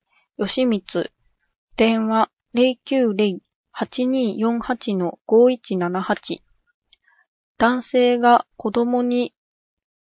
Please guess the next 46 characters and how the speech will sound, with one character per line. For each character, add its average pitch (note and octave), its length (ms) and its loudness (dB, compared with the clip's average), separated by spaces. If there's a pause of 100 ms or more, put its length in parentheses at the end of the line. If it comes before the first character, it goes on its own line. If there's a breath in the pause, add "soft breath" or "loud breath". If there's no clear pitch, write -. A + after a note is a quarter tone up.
読 G#3 140 0
み B3 140 0
聞 - 180 -20
か B3+ 120 0
せ B3+ 240 2
を B3 240 4
し - 160 -20
て C#4 220 2
い C4+ 40 -4
る G#3+ 260 2 (460)
イ G#3+ 80 -8
ラ G#3+ 160 0
ス - 140 -12
ト A3 120 0
が G#3 220 0 (120)
添 A3+ 120 0
え A3 40 0
ら A3+ 120 4
れ A3 140 0
て - 160 -4
い G#3+ 140 0
ま G#3+ 200 0
す。 - 240 -16 (1080)
柳 A#3 380 2
井 - 100 -8
広 A#3+ 260 4
域 A#3+ 200 -4
シ - 160 -6
ル A#3+ 180 2
バ A#3 300 6
ー - 20 -20
人 B3 280 -2
材 B3 240 2
セ C4 200 -2
ン B3 120 -4
タ G3 240 0
ー - 20 -2
主 - 160 -10
催 G#3 340 -2
の G#3 220 0
各 - 280 -2
種 G3 180 -6
教 G#3 280 -2
室。 - 440 -6 (840)
対 A3+ 240 -2
象、 A3+ 400 0